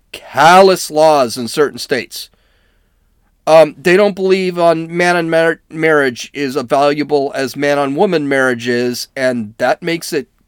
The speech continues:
callous. They don't believe in that because they believe a man and woman marriage will produce a child, which creates a nuclear family. They believe the callous laws,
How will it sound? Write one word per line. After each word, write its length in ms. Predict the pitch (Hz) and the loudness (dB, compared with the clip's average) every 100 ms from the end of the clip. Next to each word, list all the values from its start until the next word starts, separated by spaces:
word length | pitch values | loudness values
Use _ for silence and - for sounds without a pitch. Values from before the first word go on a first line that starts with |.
| _ | _
callous. 520 | 143 139 220 254 - _ _ _ _ _ _ _ _ - | -2 0 0 -2 -10 _ _ _ _ _ _ _ _ 0
They 80 | |
don't 180 | 175 214 | 2 4
believe 300 | 170 180 214 | 2 -2 -2
in 100 | 196 | -2
that 220 | 165 170 | 0 -2
because 220 | 175 165 151 | -4 -6 -4
they 80 | |
believe 280 | 147 165 160 | -4 -2 0
a 80 | 151 | 0
man 340 | 127 139 151 175 | 0 2 2 0
and 180 | 143 | -2
woman 300 | 131 180 180 | 0 0 -2
marriage 420 | 175 180 190 185 - | -2 0 0 -4 -14
will 260 | 156 151 127 _ _ | -4 -4 -4 _ _
produce 640 | 160 123 131 160 - - - | -8 -4 -4 -4 -6 -16 -14
a 60 | 120 | -14
child, 640 | - 131 139 185 196 190 | -8 -2 2 2 0 -4
which 380 | 143 131 - - _ _ _ | -6 -8 -8 -18 _ _ _
creates 440 | - 160 151 170 180 | -6 0 2 0 -2
a 40 | |
nuclear 460 | 147 160 180 190 175 | -2 -2 0 -2 -2
family. 500 | - 135 196 277 - _ _ _ _ _ _ _ _ _ | -4 -4 -4 -6 -10 _ _ _ _ _ _ _ _ _
They 120 | 208 | 4
believe 320 | 294 294 269 | 4 2 0
the 80 | 208 | -2
callous 420 | - 170 208 220 | 0 2 2 0
laws, 500 | 151 151 220 277 - | 0 2 2 -2 -10